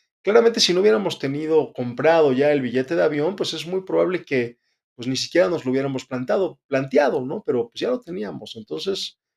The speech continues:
seguimos adelante. El equipo, el encantador equipo de Perú lo tomó muy, muy bien. Y eso fue lo que hicimos.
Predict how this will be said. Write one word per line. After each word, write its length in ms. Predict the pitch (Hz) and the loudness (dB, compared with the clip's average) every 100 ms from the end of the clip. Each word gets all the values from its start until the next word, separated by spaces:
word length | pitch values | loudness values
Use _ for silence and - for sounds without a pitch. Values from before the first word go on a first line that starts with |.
| _ _ _ | _ _ _
seguimos 500 | - 131 131 156 151 | -10 -4 -2 0 0
adelante. 640 | 131 120 120 127 127 113 117 | 0 0 0 -2 -4 -4 -4
El 120 | 117 | -4
equipo, 720 | 117 147 - 151 151 135 120 | -8 -12 -4 2 2 2 2
el 100 | 117 | 0
encantador 540 | 113 117 113 117 139 151 | 0 -2 0 2 2 2
equipo 520 | 151 117 - 170 - _ _ _ _ _ | -4 -12 -8 -8 -10 _ _ _ _ _
de 120 | 143 | -2
Perú 320 | 139 156 143 160 | 2 2 2 0
lo 140 | 127 | -2
tomó 220 | 117 120 | -2 -2
muy, 320 | 131 135 139 | -2 -2 -2
muy 160 | 131 120 | 0 -2
bien. 380 | 110 120 180 - _ _ _ _ _ - | -4 -8 -10 -14 _ _ _ _ _ -4
Y 140 | 127 | 0
eso 160 | 160 311 | 0 0
fue 140 | 202 | -2
lo 80 | 196 | -2
que 100 | 147 | -4
hicimos. 500 | - 233 202 - | -6 -6 -8 -12